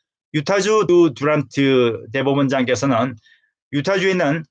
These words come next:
도시의 판사 세 분, 그리고 지방의 시골의 판사 세 분, 그리고 재심원의 판사 한 명, 즉 총 일곱 명으로 하여금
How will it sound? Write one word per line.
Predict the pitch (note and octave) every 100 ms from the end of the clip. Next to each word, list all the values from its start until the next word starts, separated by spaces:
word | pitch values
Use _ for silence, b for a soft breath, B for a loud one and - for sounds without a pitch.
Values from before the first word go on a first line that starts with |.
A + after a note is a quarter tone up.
| _ _ _ _ _ _ -
도시의 | D#3+ G#3 - G#3+ G#3+ G3+ -
판사 | - F3 F3 F3 E3+ D#3 A#2+
세 | - D3+ E3
분, | D3 A#2 A2+ A#2
그리고 | C#3 C#3 C3+ A#2+
지방의 | A#2 E3+ F#3+ G3 F3 D3 B3+ - _
시골의 | - - F#3 G3+ F#3
판사 | E3 D#3 D3+
세 | B2 - D#3
분, | C#3 G2+ G#2+
그리고 | C#3 B2+ A2+
재심원의 | - E3 E3 F#3+ G3+ F#3 E3+ C#3 b b
판사 | - D#3 D3
한 | C#3+ E3
명, | D3 A#2+
즉 | E3 - _ _
총 | - G3 - B2
일곱 | F#3+ A#3
명으로 | A#3 A#3 G#3+ D#3
하여금 | D3 A#2 A2 C#3+